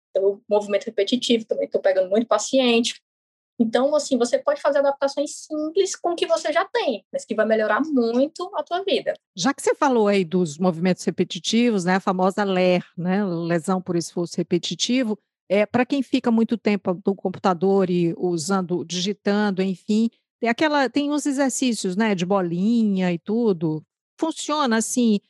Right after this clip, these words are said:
Speaker 2: pra pessoa que não tá, não tá vendo a, naquilo ali um problema ainda, mas que pode vir a ser, isso funciona?
Speaker 1: Funciona assim. É,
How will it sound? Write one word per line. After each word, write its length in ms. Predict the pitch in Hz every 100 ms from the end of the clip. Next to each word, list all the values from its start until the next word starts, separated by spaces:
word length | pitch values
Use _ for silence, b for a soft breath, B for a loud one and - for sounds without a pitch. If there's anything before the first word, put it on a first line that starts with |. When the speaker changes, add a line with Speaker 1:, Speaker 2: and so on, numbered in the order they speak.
| _
Speaker 2:
pra 120 | - 233
pessoa 280 | 254 -
que 140 | 262 277
não 160 | 269
tá, 260 | 247 - 311 -
não 240 | 269 330 349
tá 100 | 480 508 392 277
vendo 400 | 214 294 285 262
a, 60 |
naquilo 420 | 226 240 247 254
ali 160 | 240 233
um 100 | 254
problema 580 | - 254 202 202 196 208
ainda, 380 | 220 226 285 254
mas 160 | 247
que 100 | -
pode 360 | - 233 220 196
vir 220 | 190 202
a 100 | 180
ser, 440 | 180 247 233 196 -
isso 260 | 220 -
funciona? 580 | - 208 - 254 180 180 - _ _ _ _ -
Speaker 1:
Funciona 480 | 233 220 233 226 262
assim. 340 | - 196 160
É, 120 | -